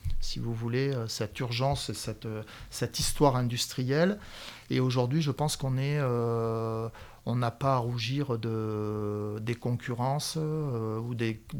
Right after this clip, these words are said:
en parlant des territoires qui sont aujourd'hui bien moins fournis que nous. C'est notre, c'est notre, euh,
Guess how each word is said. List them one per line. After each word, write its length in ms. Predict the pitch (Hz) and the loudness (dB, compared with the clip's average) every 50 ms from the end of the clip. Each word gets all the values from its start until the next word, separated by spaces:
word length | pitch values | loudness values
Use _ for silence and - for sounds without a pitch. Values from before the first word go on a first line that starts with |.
| - - - | -6 -6 -6
en 60 | 113 | -4
parlant 340 | 113 - 117 120 120 120 123 | -2 0 0 2 2 2 2
des 320 | 120 120 120 156 156 156 | 2 6 6 6 6 6
territoires 680 | 156 151 135 120 123 120 - - 139 139 147 160 180 165 - - - - - - - | 4 2 2 2 0 -2 -2 0 2 4 4 4 2 0 -2 0 2 4 4 2 2
qui 100 | - - | -2 -4
sont 180 | - - - 131 | -4 -2 -2 -2
aujourd'hui 420 | 123 117 127 117 117 123 143 156 | 0 0 0 -2 0 0 0 0
bien 340 | 143 120 117 120 131 135 131 | 0 0 0 0 0 0 2
moins 260 | 131 131 131 135 139 | 2 2 2 2 0
fournis 480 | 131 - - - 135 117 127 135 135 135 | -2 -2 -4 -4 -2 0 2 2 0 0
que 140 | - - 123 | 0 0 0
nous. 280 | 120 127 147 175 202 208 - - - | 0 2 4 4 2 2 -2 -10 -12
C'est 320 | - - - - 139 127 | -8 -8 -4 0 2 4
notre, 440 | 127 127 113 - - - 120 107 110 | 4 4 2 0 -2 -4 -4 -4 -2
c'est 240 | 101 - - - 123 | -4 -4 -4 -2 -2
notre, 340 | 117 120 120 117 - - 113 | -2 -2 -2 -4 -4 -6 -6
euh, 240 | 110 107 107 104 104 | -4 -4 -4 -6 -8